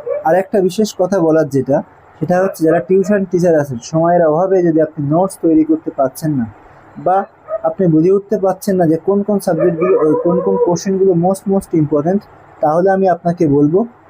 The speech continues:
টেক্সট বই ওরিয়েন্টেড এই কোশ্চেনগুলো আমরা রেডি করেছি, ঠিক আছে? যদি এই কোশ্চেনগুলো আপনি পড়িয়ে যেতে পারেন, তো আপনি সম্পূর্ণ নিশ্চিন্তে থাকতে পারেন যে এখান থেকে কিন্তু সমস্ত কোশ্চেন পরীক্ষাতে আসবেই আসবে,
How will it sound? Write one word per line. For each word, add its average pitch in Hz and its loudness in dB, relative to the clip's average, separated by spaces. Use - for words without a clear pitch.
টেক্সট 226 0
বই 220 2
ওরিয়েন্টেড 175 2
এই 160 4
কোশ্চেনগুলো 165 0
আমরা 156 2
রেডি 139 2
করেছি, 170 0
ঠিক 185 2
আছে? 202 -2
যদি 165 2
এই 214 2
কোশ্চেনগুলো 214 0
আপনি 190 -2
পড়িয়ে 156 4
যেতে 147 0
পারেন, 170 0
তো 165 2
আপনি 165 -2
সম্পূর্ণ 160 -2
নিশ্চিন্তে 151 0
থাকতে 139 -6
পারেন 165 0
যে 147 2
এখান 170 -2
থেকে 180 -2
কিন্তু 175 -6
সমস্ত 147 -6
কোশ্চেন 139 -6
পরীক্ষাতে 135 -2
আসবেই 127 0
আসবে, - -10